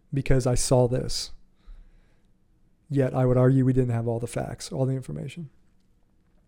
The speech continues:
We fear information that does not fit our cognitive biases,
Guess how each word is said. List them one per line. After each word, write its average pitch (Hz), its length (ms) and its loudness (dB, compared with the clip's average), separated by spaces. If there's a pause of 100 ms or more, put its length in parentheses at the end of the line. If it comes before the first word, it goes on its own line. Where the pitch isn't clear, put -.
(1500)
We 156 120 4
fear 170 260 10
information 151 460 6
that 131 100 2
does 131 160 2
not 135 160 0
fit 139 220 0
our 127 160 2
cognitive 127 460 -2
biases, 131 540 -4